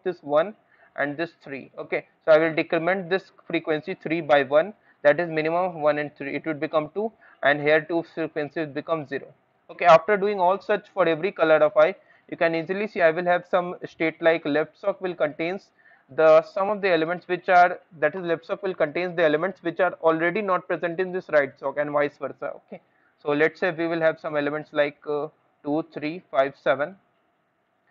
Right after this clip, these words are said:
and, uh, in this right sock I will have the colors like one, let's say four, and let's say six and eight. Okay, we'll have, because all, I was just already subtracted the minimum value of the common colors.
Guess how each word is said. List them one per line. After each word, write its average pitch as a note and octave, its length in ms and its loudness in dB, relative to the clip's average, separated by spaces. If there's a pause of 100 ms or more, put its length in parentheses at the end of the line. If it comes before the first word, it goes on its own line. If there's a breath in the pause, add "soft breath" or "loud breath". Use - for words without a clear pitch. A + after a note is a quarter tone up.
(280)
and, C#3+ 380 2
uh, D3 240 2
in D3 140 -8
this D#3 140 -8 (100)
right D#3 280 4
sock G#3+ 240 -4
I D3 120 2
will D#3 140 -2
have D3+ 200 0
the D#3 320 2
colors D3 380 -2
like D3 260 0
one, D3 460 -2 (500)
let's C#3 220 -10
say D3+ 60 -8 (100)
four, D#3 320 -4 (180)
and C#3 120 -6
let's C#3+ 180 -8
say D#3+ 80 -10
six - 420 -12
and C#3 180 -8
eight. C3 220 -10 (300)
Okay, E3+ 260 -8 (200 soft breath)
we'll D3+ 120 -2
have, C3+ 160 -4
because F3+ 320 2
all, D#3+ 280 2 (240)
I D#3 120 8
was F#3 260 2
just F#3+ 180 -4
already D#3+ 360 2
subtracted E3+ 640 0
the F3+ 80 4
minimum D#3 360 -2
value D#3+ 320 2
of D#3 180 -4
the D#3 100 -4
common D3+ 360 -2
colors. C3+ 300 -2